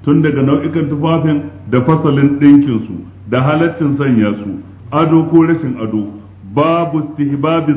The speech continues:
thawbil abyad, a ƙarƙashin kitabul libasi, wanda shine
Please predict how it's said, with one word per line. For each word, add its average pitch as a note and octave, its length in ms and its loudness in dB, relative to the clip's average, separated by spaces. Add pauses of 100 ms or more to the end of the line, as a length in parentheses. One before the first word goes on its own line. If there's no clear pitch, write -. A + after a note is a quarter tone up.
(120)
thawbil D3 400 0
abyad, C#3+ 380 -2 (460)
a C3+ 100 2
ƙarƙashin D3 680 -2
kitabul D#3+ 500 0
libasi, D#3 400 -2
wanda D#3 240 0 (260)
shine D#3+ 240 2